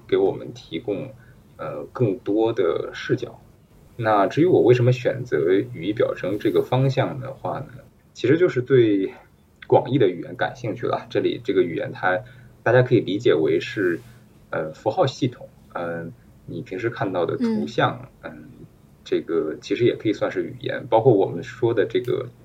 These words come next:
Speaker 1: 话呀，呃，还有包括我们写出来的文字，其实文字某种意义上它也是一个图像嘛。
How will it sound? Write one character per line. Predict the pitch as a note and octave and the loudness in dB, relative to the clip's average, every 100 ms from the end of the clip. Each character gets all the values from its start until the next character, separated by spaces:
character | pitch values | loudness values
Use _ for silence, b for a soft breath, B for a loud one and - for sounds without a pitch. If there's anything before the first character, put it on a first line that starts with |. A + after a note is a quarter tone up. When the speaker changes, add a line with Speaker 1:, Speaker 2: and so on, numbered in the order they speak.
| - | -20
Speaker 1:
话 | - - C3 F2+ | -4 0 4 4
呀， | - - - | 2 -4 -2
呃， | - G2+ | 0 0
还 | G#2 | 2
有 | G2+ | 2
包 | G#2 | 2
括 | G#2+ G2+ | 4 2
我 | |
们 | E2 | 0
写 | - - | -4 -2
出 | G#2 | 2
来 | |
的 | G2+ | 2
文 | F#2 - F#2+ | 2 -2 -2
字， | A2+ | -2
其 | - | 0
实 | A#2+ | 2
文 | A#2 A#2 | 2 2
字 | C#3 | 2
某 | G2 | 4
种 | G2+ F2+ | 2 2
意 | |
义 | |
上 | F#2+ | 0
它 | - | 0
也 | G#2+ - | -2 -2
是 | G#2 | -2
一 | |
个 | G#2 | -2
图 | - F#2+ | -2 -2
像 | C3 A#2+ | 0 0
嘛。 | - | -2